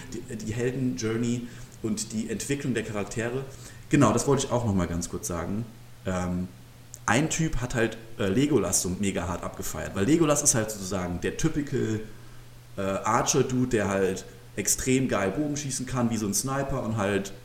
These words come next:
wie so ein Elf sich halt bewegt und mega krass ist, ja. Aber der hat null Entwicklung in diesem Film, ja.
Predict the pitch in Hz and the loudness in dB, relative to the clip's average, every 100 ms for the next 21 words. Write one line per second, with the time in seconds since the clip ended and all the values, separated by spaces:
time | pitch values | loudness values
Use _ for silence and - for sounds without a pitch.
0 | - 113 113 - 110 113 - - 92 87 | -10 -4 -2 0 0 0 -2 -4 -4 -2
1 | 95 104 - 95 104 95 - 92 - - | 0 0 -2 -2 -2 -2 -4 -6 -6 -6
2 | 87 107 - - - - 131 160 - 160 | -6 -8 -10 -14 -10 -2 0 2 2 4
3 | 180 233 247 185 160 - 208 208 110 98 | 4 4 2 0 -2 0 -2 -2 -2 -2
4 | 95 92 - 85 82 101 - | -2 -4 -2 -2 0 -2 -4